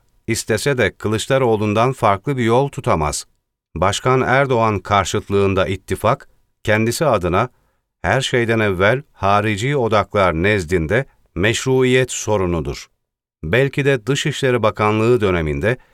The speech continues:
Kılıçdaroğlu'yla Suriye konulu atışmalarını hatırlatacak her şeyden kaçınıyordur.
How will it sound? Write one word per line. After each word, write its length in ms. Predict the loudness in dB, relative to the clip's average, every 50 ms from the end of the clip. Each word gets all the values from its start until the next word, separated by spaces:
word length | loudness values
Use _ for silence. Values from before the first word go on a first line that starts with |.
| _ _ _ _ _ _
Kılıçdaroğlu'yla 960 | -4 -2 -2 -2 -2 0 -2 0 2 2 0 2 2 2 0 2 2 0 0
Suriye 460 | -2 -2 -2 -2 0 0 0 0 0 -2
konulu 440 | -2 -2 -2 0 0 0 0 0
atışmalarını 720 | 0 -2 -2 -4 -4 -6 -4 -2 -2 0 2 2 2 2 0
hatırlatacak 840 | 0 0 -2 -2 -2 0 0 0 -2 -2 -2 0 0 -2 -2 -4 -14
her 260 | _ -2 0 0 0 0
şeyden 500 | 0 0 0 2 2 2 2 2 0 0
kaçınıyordur. 840 | 0 0 0 0 0 0 0 2 2 2 0 -2 -4 -8 -12 -14